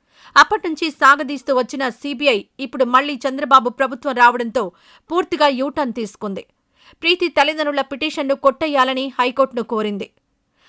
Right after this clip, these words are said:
మరి అప్పట్లో వీరావేశంతో ఊగిపోయిన పవన్ కళ్యాణ్ ఇప్పుడు ఎలాంటి స్టెప్ తీసుకుంటారు? కనీస బాధ్యత లేదా అని ప్రశ్నించిన సేనాని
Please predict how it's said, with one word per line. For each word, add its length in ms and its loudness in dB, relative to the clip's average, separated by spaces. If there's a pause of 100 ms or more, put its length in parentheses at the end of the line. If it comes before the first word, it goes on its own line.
(140)
మరి 160 2
అప్పట్లో 380 4
వీరావేశంతో 840 4
ఊగిపోయిన 540 0
పవన్ 360 -2
కళ్యాణ్ 400 -2 (300)
ఇప్పుడు 200 -4
ఎలాంటి 460 0
స్టెప్ 340 -2
తీసుకుంటారు? 640 -2 (460)
కనీస 340 2
బాధ్యత 500 4
లేదా 320 6
అని 180 6
ప్రశ్నించిన 600 -4
సేనాని 600 -2